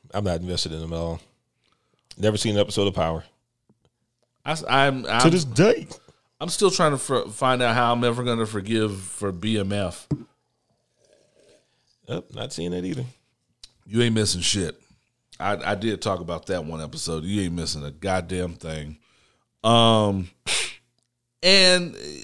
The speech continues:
Speaker 2: and then all, some of the little flourishes, like Anderson .Paak playing the drums,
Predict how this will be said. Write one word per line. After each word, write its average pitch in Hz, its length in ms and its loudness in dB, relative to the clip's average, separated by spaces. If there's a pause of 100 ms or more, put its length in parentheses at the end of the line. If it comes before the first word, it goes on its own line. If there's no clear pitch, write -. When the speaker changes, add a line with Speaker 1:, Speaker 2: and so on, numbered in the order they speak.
(180)
Speaker 2:
and 208 200 4
then 240 200 4
all, 208 260 6
some 262 220 2
of 233 60 2
the 208 80 6
little 175 440 6
flourishes, 139 840 4
like 110 260 0
Anderson 127 460 2
.Paak 120 380 0
playing 123 300 -2
the 107 80 -2
drums, 104 680 -2